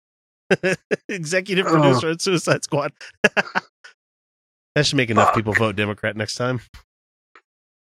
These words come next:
Speaker 1: I, I like
Speaker 2: Shit.
Speaker 1: that movie. I'm just giving it, I'm just giving
Speaker 2: I,
Speaker 1: it shit
Speaker 2: I
Speaker 1: because <laughs>
Speaker 2: do. There are parts, okay, there are par-, there, there are parts of it and aspects of the movie that I really like,
Speaker 1: The
Speaker 2: and
Speaker 1: bar
Speaker 2: there are
Speaker 1: scene.
Speaker 2: parts that I absolutely
Speaker 1: More of that.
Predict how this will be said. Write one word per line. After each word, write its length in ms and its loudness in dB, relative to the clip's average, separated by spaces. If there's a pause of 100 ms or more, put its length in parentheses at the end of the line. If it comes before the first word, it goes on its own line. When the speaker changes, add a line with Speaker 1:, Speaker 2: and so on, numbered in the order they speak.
(180)
Speaker 1:
I, 140 6
I 40 -2
like 240 -2
Speaker 2:
Shit. 240 6
Speaker 1:
that 140 -2
movie. 180 0
I'm 140 2
just 180 -4
giving 220 0
it, 80 -10 (100)
I'm 160 -2
just 160 -2
giving 200 4
Speaker 2:
I, 20 8
Speaker 1:
it 80 2
shit 260 -2
Speaker 2:
I 60 0
Speaker 1:
because 680 2
<laughs> 160 -2
Speaker 2:
do. 120 4 (960)
There 120 8
are 60 8
parts, 280 4 (260)
okay, 160 -4 (200)
there 140 6
are 60 4
par-, 240 -2
there, 200 2
there 180 0
are 60 0
parts 320 2
of 80 0
it 160 -2
and 80 -2
aspects 400 -4
of 100 -4
the 80 -4
movie 220 -4
that 180 -6
I 40 -6
really 560 4
like, 300 2 (340)
Speaker 1:
The 60 0
Speaker 2:
and 40 2
Speaker 1:
bar 80 6
Speaker 2:
there 80 4
are 40 2
Speaker 1:
scene. 120 0
Speaker 2:
parts 240 2
that 140 -2
I 160 -6 (120)
absolutely 560 -2 (520)
Speaker 1:
More 180 2
of 80 2
that. 300 0